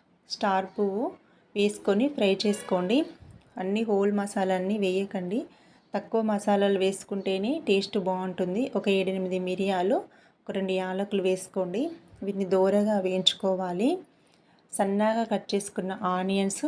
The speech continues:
పచ్చిమిర్చి యాడ్ చేయండి. అల్లం ఎల్లిగడ్డ పేస్ట్ అయితే మీరు అల్లం ఎల్లిగడ్డ పేస్ట్ తినే వాళ్ళైతే వేయండి, వద్దనుకుంటే స్కిప్ చేయండి. వేసుకుంటే టేస్ట్ బాగుంటుంది. కొంచెం సాల్ట్ యాడ్ చేసి ఆనియన్స్ని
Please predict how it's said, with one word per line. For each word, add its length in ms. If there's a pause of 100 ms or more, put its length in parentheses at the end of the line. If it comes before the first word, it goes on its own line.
(460)
పచ్చిమిర్చి 680 (600)
యాడ్ 180 (120)
చేయండి. 440 (540)
అల్లం 340
ఎల్లిగడ్డ 340 (120)
పేస్ట్ 340
అయితే 220 (1080)
మీరు 260 (140)
అల్లం 260
ఎల్లిగడ్డ 340
పేస్ట్ 280
తినే 300
వాళ్ళైతే 460
వేయండి, 420 (160)
వద్దనుకుంటే 680
స్కిప్ 320
చేయండి. 400 (580)
వేసుకుంటే 500 (300)
టేస్ట్ 260 (120)
బాగుంటుంది. 640 (520)
కొంచెం 260 (100)
సాల్ట్ 400
యాడ్ 220
చేసి 260 (720)
ఆనియన్స్ని 680